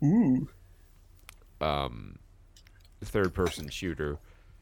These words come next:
Speaker 1: Okay.
Speaker 2: Looter shooter, similar to, like, a Borderlands or a Destiny. Uh, and currently, it is, uh, having some trouble. There were bad server issues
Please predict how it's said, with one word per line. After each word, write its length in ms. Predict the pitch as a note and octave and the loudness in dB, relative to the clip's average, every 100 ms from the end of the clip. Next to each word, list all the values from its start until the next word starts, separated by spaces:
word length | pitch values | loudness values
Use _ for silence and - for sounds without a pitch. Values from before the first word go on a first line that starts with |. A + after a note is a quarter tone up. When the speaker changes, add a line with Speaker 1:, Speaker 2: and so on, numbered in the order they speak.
| - | -6
Speaker 1:
Okay. 240 | B2 G2+ F#2+ | -2 0 2
Speaker 2:
Looter 300 | A#2+ G#2 E2+ | 4 2 2
shooter, 340 | - F#2+ E2 | 0 0 0
similar 460 | E2 G#2+ F#2 E2+ E2 | 0 0 0 0 0
to, 140 | - | -2
like, 220 | D#2+ D2+ - | -2 -2 -4
a 40 | |
Borderlands 640 | D2+ D#2+ D2+ D2+ C2+ C#2 D2+ | -2 0 0 0 -2 -6 -8
or 120 | C#2 | -4
a 40 | |
Destiny. 640 | C2+ C#2 - F2 C#2 C2+ - - - - - - - D#2 | -2 -4 -6 -10 -8 -8 -10 -20 -20 -20 -20 -20 -6 0
Uh, 400 | D#2 C#2 C2 C#2 - - - - - - - - - - - - - | 2 2 0 -2 -8 -18 -20 -20 -20 -20 -20 -20 -20 -20 -20 -20 -8
and 140 | A2 G2 | -4 0
currently, 720 | G3 A3+ - C2+ E2 D#2 A#2 | 4 4 4 0 2 2 0
it 160 | - A2 | 2 4
is, 400 | G#2 G#2+ G#2 F#2 | 4 4 2 2
uh, 580 | G#2 A2 A2+ A2+ A2+ G#2 C#2+ - | 4 6 6 6 4 2 -2 -4
having 360 | A2+ C#3 G3+ E3+ | 0 2 0 -2
some 180 | E3+ | -4
trouble. 480 | D3+ F3 E3+ E2+ B1 - | 0 2 4 2 -2 -8
There 220 | - D#2+ D#2+ | -6 -2 0
were 320 | E2 D#2+ D#2 - - - - - - - - - | 2 2 -2 -6 -20 -20 -20 -20 -20 -20 -14 0
bad 460 | E2 F#2+ F#2+ E2 | 4 6 4 2
server 440 | - - A2 G2 G2 | -2 2 4 6 6
issues 640 | F#2+ - G#2 G2 G2 F#2 | 4 4 4 4 4 0